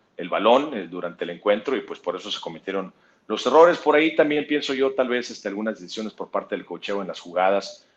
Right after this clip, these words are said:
donde pienso yo que si las cosas estaban tan mal, pues, ¿para qué seguir, eh, con los titulares dentro del equipo? Y sí, de acuerdo con la situación de la línea ofensiva, pero hasta cierto punto me atrevo a decir, eh, que, que, pues, el, el, eh, eh, el hecho de que no hubo juego terrestre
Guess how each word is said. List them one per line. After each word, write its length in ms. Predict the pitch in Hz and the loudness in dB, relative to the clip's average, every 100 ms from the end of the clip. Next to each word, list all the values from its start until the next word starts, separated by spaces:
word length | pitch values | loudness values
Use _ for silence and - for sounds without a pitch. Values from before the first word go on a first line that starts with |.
| _ - | _ -14
donde 220 | 90 85 | -14 -8
pienso 300 | 104 101 98 | -4 -4 -2
yo 160 | 98 | -4
que 320 | 95 90 78 - | -4 -8 -8 -12
si 140 | - | -10
las 140 | 85 - | -8 -6
cosas 280 | 104 104 | -6 -4
estaban 340 | - 101 98 87 | 0 2 2 0
tan 160 | 82 | -4
mal, 240 | 90 110 - | 0 0 -2
pues, 220 | 90 - | -10 -8
¿para 240 | - 80 | -4 -4
qué 140 | - 95 | -4 -6
seguir, 420 | 95 87 92 87 _ _ _ | -8 -8 -10 -10 _ _ _
eh, 140 | 76 78 | -14 -6
con 140 | 87 | -6
los 100 | 82 | -6
titulares 480 | 87 87 87 92 87 | -10 -4 0 0 -2
dentro 300 | 90 87 90 | -6 -6 -6
del 140 | 82 | -6
equipo? 360 | 82 120 120 131 | -6 -8 -4 -4
Y 60 | 101 | -4
sí, 300 | - 123 147 | -4 -2 0
de 100 | 147 | 0
acuerdo 440 | - 117 120 117 | 2 2 2 -2
con 240 | 104 92 85 | -4 -6 -8
la 80 | 85 | -12
situación 400 | 87 87 107 113 | -8 -6 -4 -2
de 60 | |
la 60 | 95 | -2
línea 220 | 95 110 | -2 -6
ofensiva, 580 | - 90 - 113 120 - - _ _ _ | -6 -8 -2 0 0 -2 -20 _ _ _
pero 220 | - 123 135 | 4 8 8
hasta 160 | - | 8
cierto 340 | 110 135 151 - | 0 0 -2 0
punto 340 | 147 147 160 | 0 4 4
me 100 | 135 | 4
atrevo 300 | 113 131 131 | 2 4 6
a 20 | |
decir, 420 | 123 113 135 156 147 | 6 4 2 2 2
eh, 140 | 107 | -2
que, 400 | 110 95 90 90 | -2 -4 -4 -8
que, 380 | - 95 92 90 _ - | -4 -4 -4 -10 _ 0
pues, 420 | 202 202 - - | 0 2 -4 -2
el, 180 | 131 131 | 0 4
el, 160 | 143 131 - - _ _ - | 4 2 -4 -20 _ _ -6
eh, 480 | 110 113 113 113 | -4 -4 -4 -6
eh, 0 | 120 | -2
el 100 | 123 | 2
hecho 220 | 143 160 | 2 4
de 100 | 143 | 2
que 100 | 131 | 2
no 100 | 131 | 2
hubo 140 | 147 | 2
juego 220 | 143 147 135 | 4 4 4
terrestre 600 | 117 127 - 143 143 | 0 0 -2 -2 -2